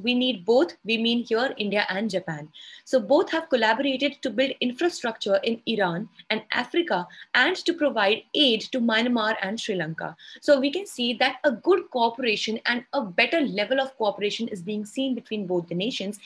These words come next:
And definitely in the coming future, a betterment in these bilateral ties can definitely be expected.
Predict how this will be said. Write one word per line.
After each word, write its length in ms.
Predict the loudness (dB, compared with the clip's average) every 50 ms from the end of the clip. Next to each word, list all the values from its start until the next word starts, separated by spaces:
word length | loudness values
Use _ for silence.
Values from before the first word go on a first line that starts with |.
| -18 -16 -16 -6 -2
And 140 | 0 2 2
definitely 420 | 2 2 2 0 -2 0 2 2 2
in 80 | 2
the 80 | 2 0
coming 320 | 0 -2 -2 -2 -6 -8
future, 500 | -6 -2 0 0 0 0 0 -2 -2 -4 -4 -12 -20 -20 -20 _ _
a 120 | 0 0
betterment 640 | 0 0 0 2 2 4 4 4 4 2 2 0 -4 -4
in 160 | -4 -2 -2 0
these 260 | 0 -2 -2 -4 -10 _ _
bilateral 560 | 2 4 4 4 4 2 0 0 0 -2 -2
ties 280 | 0 0 0 0 -2 -2
can 220 | -6 -6 -4 -2
definitely 420 | -4 -4 -4 -4 -8 -8 -6 -8 -6
be 220 | -4 -4 -6 -6 _ -12
expected. 680 | -12 -12 -8 -4 -4 -4 -4 -6 -14 -16 -16 -16 -20